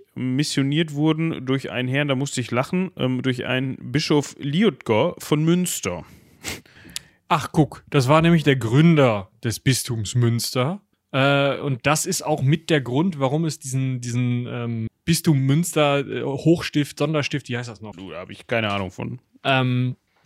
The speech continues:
Speaker 2: äh, wenn du, wenn du eine Karte vom Bistum Münster, nicht auf die Webseite, ähm, wenn du eine, eine Karte des Bistums Münster anguckst, dann packst du dir an den Kopf. <laughs> Weil das,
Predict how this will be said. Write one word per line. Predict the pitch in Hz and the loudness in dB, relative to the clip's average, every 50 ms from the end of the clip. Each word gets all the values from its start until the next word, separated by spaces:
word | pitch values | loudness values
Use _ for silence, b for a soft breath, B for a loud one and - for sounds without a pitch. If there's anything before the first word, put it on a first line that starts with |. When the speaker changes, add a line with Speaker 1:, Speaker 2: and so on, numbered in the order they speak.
| - | -4
Speaker 2:
äh, | - 151 139 143 | -2 -2 -2 0
wenn | 139 131 160 180 | 4 4 6 6
du, | 202 196 - - - | 6 4 0 -4 -18
wenn | 101 139 143 151 180 | -6 0 4 6 8
du | 190 | 8
eine | 185 175 160 | 8 6 4
Karte | - - - 160 170 208 214 - 208 | 2 -2 -2 0 0 0 0 -2 -4
vom | - 175 151 139 | -2 -2 -2 -2
Bistum | 139 165 - - - 127 120 | -2 -4 -8 -6 -4 -4 -2
Münster, | 123 135 131 - 107 | -2 -4 -6 -8 -8
nicht | 98 101 101 - | -8 -8 -10 -12
auf | - | -16
die | - 120 117 | -18 -14 -14
Webseite, | 113 - - 95 98 - - - _ _ - | -14 -14 -14 -16 -16 -16 -18 -20 _ _ 0
ähm, | 131 127 123 123 123 123 123 123 135 - _ _ _ _ _ | 2 4 4 4 2 2 0 -2 -6 -10 _ _ _ _ _
wenn | - 139 143 151 | -4 -2 -2 0
du | 151 | 0
eine, | 151 151 147 147 | 0 2 2 4
eine | 143 143 143 | 4 2 2
Karte | - - 170 196 214 - | 0 -2 -2 -2 -2 -2
des | 180 165 127 | -4 -4 -4
Bistums | 139 185 175 - 175 160 123 120 | -4 -4 -4 -2 -2 -2 0 2
Münster | 135 143 175 180 - - 139 113 | 2 2 2 2 0 -2 -2 0
anguckst, | 120 120 - - 120 - - | -2 -2 -4 -6 -6 -4 -2
dann | 127 120 | -2 0
packst | - 175 - - | 0 0 -2 -2
du | - 143 | -4 -2
dir | 147 135 | -2 -2
an | 131 | -2
den | 127 | -4
Kopf. | - - 113 101 - - - _ | -2 -4 -4 -4 -6 -12 -20 _
<laughs> | _ _ | _ _
Weil | - 127 127 190 | -4 -2 0 0
das, | 160 - - - - - | 0 0 -2 -2 -4 -6